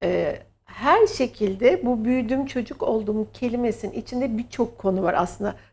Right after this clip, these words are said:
Kavramın içine girdiğinde gitgide derinleşiyorsun. Hani güzel bir cümleyle de başlamışsın. E, çocuk ruhunu kaybetmeden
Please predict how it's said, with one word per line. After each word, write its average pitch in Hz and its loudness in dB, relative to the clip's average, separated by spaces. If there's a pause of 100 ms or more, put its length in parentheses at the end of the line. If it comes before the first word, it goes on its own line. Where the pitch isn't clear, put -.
Kavramın 214 4
içine 220 0
girdiğinde 220 -2 (440)
gitgide 302 -2
derinleşiyorsun. 220 2 (320)
Hani 214 2 (380)
güzel 220 8
bir 208 -2
cümleyle 233 2
de 208 2
başlamışsın. 220 -2 (760)
E, 196 4 (240)
çocuk 247 -2
ruhunu 247 2
kaybetmeden 226 2